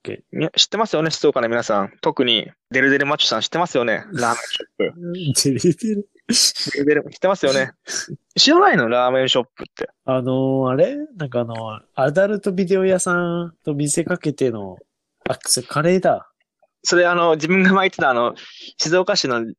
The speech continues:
Speaker 2: あの、カツカレージャイアンに行きたいって話で。
Speaker 1: <laughs> ラーメンショップってなんだっけ？
Speaker 2: あ、上りにさ、うまいって書いてあるのよ。六時五十九分からやってる、朝の。
Speaker 1: へー。あ、出てきた。
Speaker 2: 七時から、七時からじゃなくて。
Speaker 1: え、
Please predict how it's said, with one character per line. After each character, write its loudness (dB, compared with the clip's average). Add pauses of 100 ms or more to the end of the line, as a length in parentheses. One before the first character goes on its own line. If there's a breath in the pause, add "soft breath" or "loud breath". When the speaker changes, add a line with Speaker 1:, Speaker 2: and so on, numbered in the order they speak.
(140)
Speaker 2:
あ 0
の、 0
カ -4
ツ -10
カ 0
レ 4
ー 2
ジ 0
ャ 0
イ 2
ア 2
ン -6
に -4
行 -6
き -8
た 2
い 2
っ -2
て -12
話 -6
で。 -6 (580)
Speaker 1:
<laughs> - (1200 loud breath)
ラ 2
ー -10
メ -2
ン -4
シ -2
ョ -2
ッ -12
プ -6
っ -6
て -12
な -2
ん -4
だ -4
っ -6
け？ -10 (240)
Speaker 2:
あ、 -2
上 4
り 6
に 6
さ、 4 (320)
う 4
ま 4
い 2
っ -20
て -18
書 2
い 2
て 2
あ 2
る -4
の 0
よ。 -4 (200)
六 2
時 6
五 2
十 6
九 4
分 0
か 0
ら 2
や 0
っ -6
て -6
る、 0
朝 -2
の。 -6 (220)
Speaker 1:
へ -4
ー。 0 (340)
あ、 0
出 -8
て -10
き -18
た。 0
Speaker 2:
七 4
時 0
か -4
ら、 -4 (460)
七 2
時 4
か 0
ら 0
じ 2
ゃ 2
な -2
く -16
て。 -2 (160)
Speaker 1:
え、 -2